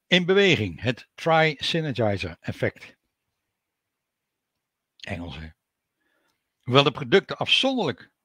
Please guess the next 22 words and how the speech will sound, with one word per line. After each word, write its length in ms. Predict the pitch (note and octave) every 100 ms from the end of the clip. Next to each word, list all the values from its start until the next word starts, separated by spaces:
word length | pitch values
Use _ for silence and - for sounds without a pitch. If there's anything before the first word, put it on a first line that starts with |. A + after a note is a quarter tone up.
| _
al 200 | - G#2+
een 80 | F2+
zeer 280 | - A#3+ E3
goed 140 | C#3
resultaat 500 | C3 G2 F2+ F3 F3+
geven, 360 | E3 D3 D#3 - _ -
is 200 | F3+ F3
er 80 |
iets 160 | E3+ -
bijzonders 400 | D#3+ D3+ A2 E2+
aan 100 | E2
de 60 | D#2
hand. 260 | C#2+ _ _ _ _
Het 240 | - C#3 G#2+
blijkt 500 | D3 D3+ D3+ D3+ - _ _ _ _ -
dat 360 | G2+ C3+ C#3
er 140 | B2+ G2+
een 120 | F#2
samengesteld 920 | - G#3+ A#3 A3 - - G2+ A2 -
synergetisch 800 | - - F3+ C3 - C#3 A#2+ -
effect 380 | - - D3+ -
is 260 | C3+ -